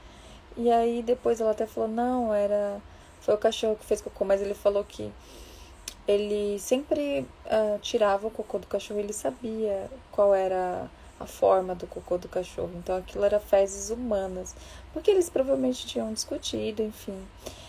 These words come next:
E agora eles estão no julgamento, né? Eles estão meio que tretando feio, tão em julgamento mesmo. Aí eu fico pensando, gente, uma separação que poderia ser algo, né, vivido de uma forma tranquila, né?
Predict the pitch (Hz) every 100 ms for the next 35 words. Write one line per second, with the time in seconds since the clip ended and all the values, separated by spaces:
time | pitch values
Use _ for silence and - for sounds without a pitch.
0 | - - - 226 220 220 214 196 202 208
1 | 214 208 - 208 196 196 202 208 214 220
2 | - 226 202 208 208 185 185 196 190 -
3 | - 190 190 185 - 190 180 - - -
4 | 269 214 220 247 - 202 214 220 190 -
5 | - - 190 196 214 214 214 208 233 240
6 | 208 226 247 196 196 190 196 - - -
7 | - - - 277 277 - - 277 262 247
8 | 240 254 254 - - - - 247 262 -
9 | - 269 247 - 233 - 240 220 220 -
10 | - 202 190 98 196 214 - 233 262 262
11 | 220 - - - - - - - - -
12 | - - 247 247 262 240 247 240 240 226
13 | 226 - 233 247 - 214 208 220 220 220
14 | 214 208 196 190 190 208 214 202